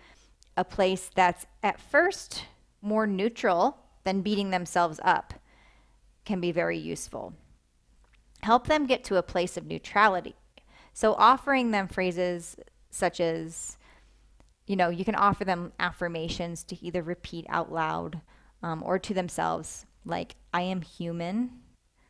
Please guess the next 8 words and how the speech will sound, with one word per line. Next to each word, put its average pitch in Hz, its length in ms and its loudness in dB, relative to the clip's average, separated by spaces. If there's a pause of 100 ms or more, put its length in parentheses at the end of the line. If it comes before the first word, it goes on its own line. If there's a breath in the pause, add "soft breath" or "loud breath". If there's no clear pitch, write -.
(260)
Humans 180 600 -6
make 160 260 -8
mistakes. - 760 -14 (720 soft breath)
Mistakes 185 640 0
are - 140 -4
part 175 340 -2
of 160 120 -4
learning. 185 580 -4